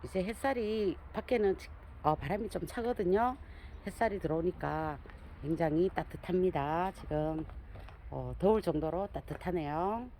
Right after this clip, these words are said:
이렇게, 이렇게 올펫도 이렇게 물이 들어오고 있죠.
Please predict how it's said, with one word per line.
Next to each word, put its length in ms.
이렇게, 140
이렇게 320
올펫도 840
이렇게 380
물이 220
들어오고 340
있죠. 500